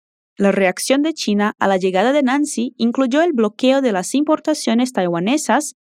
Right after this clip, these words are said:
el lanzamiento de varias pruebas de misiles planificadas y operaciones militares alrededor de la isla, todo ello profundamente reprobado por el gobierno taiwanés. Pelosi recordó que hace cuarenta y tres años Estados Unidos prometió estar siempre al lado de Taiwán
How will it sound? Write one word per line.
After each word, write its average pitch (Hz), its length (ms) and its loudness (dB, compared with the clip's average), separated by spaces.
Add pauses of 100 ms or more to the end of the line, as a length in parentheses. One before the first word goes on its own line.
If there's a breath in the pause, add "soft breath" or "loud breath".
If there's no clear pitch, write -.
el 180 140 4
lanzamiento 185 560 0
de 220 140 4
varias 220 320 0
pruebas 208 360 0
de 180 120 -4
misiles 214 480 0
planificadas 196 840 -2 (140)
y 294 100 4
operaciones 302 640 0
militares 247 640 0
alrededor 240 560 2
de 165 140 -2
la 165 100 0
isla, 202 400 -4 (180)
todo 190 280 4
ello 196 280 0
profundamente 214 760 0
reprobado 254 680 2
por 190 160 0
el 175 100 0
gobierno 185 480 0
taiwanés. 170 680 -2 (240)
Pelosi 202 460 4
recordó 254 600 2
que 208 140 -2
hace 196 260 0
cuarenta 175 380 -2
y 247 60 0
tres 269 260 0
años 202 400 -2
Estados 294 440 0
Unidos 285 420 0
prometió 240 460 0
estar 226 280 0
siempre 294 520 0
al 302 120 2
lado 214 200 2
de 254 80 2
Taiwán 190 480 0